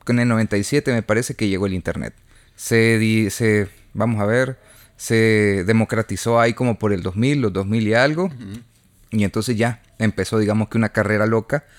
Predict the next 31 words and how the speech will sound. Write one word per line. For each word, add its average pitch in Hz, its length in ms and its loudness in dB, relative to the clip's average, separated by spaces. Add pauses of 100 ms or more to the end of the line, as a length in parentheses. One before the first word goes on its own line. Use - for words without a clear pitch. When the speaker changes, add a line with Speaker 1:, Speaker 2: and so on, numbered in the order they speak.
(240)
Speaker 1:
aquí 110 220 -2
en 107 60 4
El 107 80 2
Salvador 107 420 0
con 120 120 -4
respecto - 380 -8
al - 60 -10
internet. 127 380 -4 (440)
Pero 120 120 -2
¿cómo 170 220 0
llegó 135 380 2
tu 104 80 -8
primera 101 300 0
computadora 98 520 0
a - 20 -4
tu 95 120 -6
vida? 87 280 -4 (460)
Speaker 2:
Mira, 101 220 -10
mi 95 100 -12
primera 101 380 -8
computadora 123 500 -10
llegó 127 300 -10
a 156 160 -16 (120)
como 104 380 -10
a 87 60 -8
los - 640 -16 (400)
trece, 123 500 -8
catorce 123 460 -8
años, - 440 -14 (140)
quince 147 320 -8
años, - 320 -12